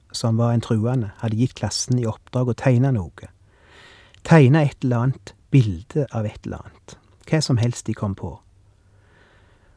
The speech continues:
Og vesle Frank, som satt på bakerste pult, var den siste som var ferdig. Og lærerinda tok det, det tok litt lang tid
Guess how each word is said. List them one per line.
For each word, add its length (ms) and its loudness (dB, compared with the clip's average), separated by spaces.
Og 140 6
vesle 260 0
Frank, 380 0
som 180 0
satt 400 -2
på 80 -4
bakerste 500 -2
pult, 520 -6
var 100 -2
den 160 -2
siste 400 -6
som 80 0
var 160 -6
ferdig. 380 -10
Og 140 4
lærerinda 480 4
tok 280 0
det, 160 2
det 160 -6
tok 220 0
litt 160 -4
lang 180 0
tid 380 -2